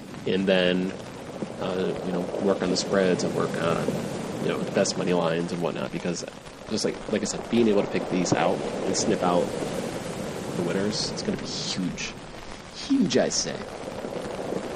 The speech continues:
All right, we're done. We're do-, we're done with the pick'ems.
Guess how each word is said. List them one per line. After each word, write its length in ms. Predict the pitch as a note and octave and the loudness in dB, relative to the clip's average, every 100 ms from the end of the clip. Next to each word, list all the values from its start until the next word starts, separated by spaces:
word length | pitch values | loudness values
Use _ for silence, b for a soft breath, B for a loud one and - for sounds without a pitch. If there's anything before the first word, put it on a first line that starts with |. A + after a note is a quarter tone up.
| - - - - - - - - - - - - - - - | -2 -2 -2 -4 -4 -4 -4 -6 -6 -6 -8 -8 -10 -8 0
All 80 | A2 | 0
right, 200 | F#2 - - - | 0 -4 -8 2
we're 120 | C3 | 2
done. 200 | G#2 G2 - - | 2 -2 -8 0
We're 160 | B2 C#3+ | 2 6
do-, 140 | B2 | 6
we're 180 | C3+ C#3+ | 8 6
done 240 | A#2 G#2+ | 8 6
with 120 | G#2+ | 6
the 60 | - | 2
pick'ems. 560 | - G#1+ G1+ - - | -2 -2 -2 -2 -4